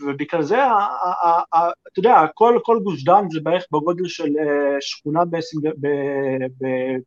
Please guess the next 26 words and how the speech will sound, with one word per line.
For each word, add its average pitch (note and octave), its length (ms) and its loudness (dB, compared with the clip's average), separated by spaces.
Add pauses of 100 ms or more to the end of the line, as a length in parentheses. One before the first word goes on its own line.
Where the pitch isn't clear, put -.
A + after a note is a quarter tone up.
בסין. C#3 280 -4 (800)
אה, C3+ 340 0 (120)
זה, D3 360 -4 (100)
זה, D3 280 -6
זה, C#3+ 120 -6 (160)
זה, C3 280 -12
זה C3+ 180 -18
פשוט G#3+ 200 -10
מגוחך G3 500 4
שאתה C#3+ 560 -4
יודע, E3 200 2
ש-, - 120 -8 (240)
ש-, - 180 -10 (380)
שדווקא D3+ 640 -2
אנשים F3 320 0
שהם E3+ 160 -6
פריבילגיים, C#3+ 680 -2
ודווקא D#3 280 -6
אנשים F3 240 -10
שנהנים, D#3+ 540 -4 (580)
אה, C#3+ 320 0
מזכויות D#3 800 0
יתר, F3 440 2 (180)
אה, C#3+ 220 4
על C#3 80 2
המידה C#3+ 440 4